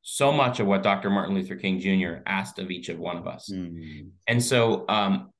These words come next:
Speaker 1: that was one of those aha moments for me, where she literally said to me, "You're not doing enough in leadership.
Speaker 2: Hmm.
Speaker 1: Do more." And so, um, I have been intentional,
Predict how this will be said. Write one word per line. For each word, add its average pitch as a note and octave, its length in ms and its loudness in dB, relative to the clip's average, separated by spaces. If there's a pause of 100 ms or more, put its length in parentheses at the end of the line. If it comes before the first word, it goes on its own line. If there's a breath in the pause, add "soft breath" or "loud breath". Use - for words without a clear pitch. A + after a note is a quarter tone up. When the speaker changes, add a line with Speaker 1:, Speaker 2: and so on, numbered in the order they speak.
(120)
Speaker 1:
that C#3+ 140 0
was F#3+ 120 0
one C#3 160 4
of C#3 60 2
those B2 120 2
aha A#2+ 320 2
moments A2 400 -2
for F#2+ 140 -8
me, G2 400 -2 (460 soft breath)
where A2 180 2
she D3+ 180 -2
literally C#3+ 420 4
said A#2 240 0
to A#2 80 -2
me, G2 180 2
"You're A2 260 -2
not A#2 260 -6
doing B2 260 0
enough A2 380 -2 (800)
in A2 220 0
leadership. G2+ 640 -2 (160)
Speaker 2:
Hmm. E2+ 680 -8
Speaker 1:
Do D3+ 140 -2
more." B2 400 2 (560 soft breath)
And G#2+ 180 2
so, G#2+ 480 2
um, F#2+ 320 2
I B2 180 4
have B2+ 180 2
been G#2 400 0 (160)
intentional, G2+ 1000 -4